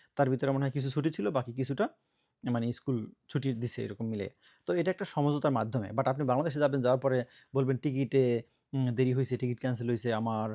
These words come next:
আমার অসুস্থ ছিলাম", এই বিভিন্ন অজু-, অজুহাত দেখাবেন। তার মানে আপনার জাপানের লাইফ এখান থেকেই শেষ হওয়ার সম্ভাবনা অনেকটাই থাকবে। স্কুল কিন্তু এখন অনেক কঠিন এইসব ব্যাপারে।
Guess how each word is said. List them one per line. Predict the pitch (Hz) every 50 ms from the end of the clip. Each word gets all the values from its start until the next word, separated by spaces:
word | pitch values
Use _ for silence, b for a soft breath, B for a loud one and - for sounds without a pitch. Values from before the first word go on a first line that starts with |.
| B B B B B -
আমার | 123 123 123
অসুস্থ | 123 127 117 139 139 - -
ছিলাম", | 127 - 123 117 123 113 110 117 -
এই | - 180 202 190
বিভিন্ন | 151 156 160 202 196 196 190
অজু-, | - - 151 135 170 165
অজুহাত | 147 139 135 175 170 156
দেখাবেন। | 151 170 156 175 175 185 240 247 330 b b b b b b -
তার | 123 123 120
মানে | 127 147
আপনার | 160 - - - 131 151 185 220 220 - -
জাপানের | 120 135 123 120 131 131 127
লাইফ | 120 123 123 147 170 -
এখান | 143 131 - 135 131
থেকেই | - 143 143 175 175
শেষ | - - 135 123 -
হওয়ার | 143 131 123
সম্ভাবনা | - 131 123 127 131 143 160 170
অনেকটাই | 160 127 127 123 - - 131 113
থাকবে। | - 107 98 - 120 120
স্কুল | - - 151 143
কিন্তু | 151 156 139 143
এখন | 127 - 131
অনেক | 120 131 151 131
কঠিন | - 143 123 - 127
এইসব | 117 104 - 110
ব্যাপারে। | 101 107 - 143 180